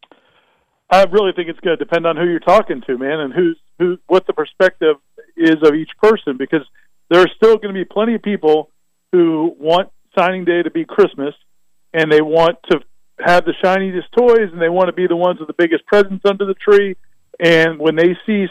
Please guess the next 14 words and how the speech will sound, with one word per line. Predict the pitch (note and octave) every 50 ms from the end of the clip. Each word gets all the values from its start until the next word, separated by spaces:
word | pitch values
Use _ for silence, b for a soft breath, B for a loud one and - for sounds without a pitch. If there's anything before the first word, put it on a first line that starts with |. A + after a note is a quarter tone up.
| -
some | - F3+ F3+ F#3
of | F3+
the | F3
kids | - - G3 F#3+ F3 F3
that | - E3 - - -
sign | E3 F3 F3+ F#3
with | F#3+ E3 -
Florida | - G#3 G#3+ G3+ F#3+ F3 E3+ E3
and | E3 _ -
sign | E3+ D#3+ F3
with | F3 F3
Miami, | F3+ F3+ F#3 G3 G3+ G3 F3+ D3 D#3+ D#3+ _ _ _ _ _ _ _ _ _ _ _ -
there's | D3+ D#3+ E3+ E3 - - - - - -
some | D#3+ E3 F3+ F3+ F3+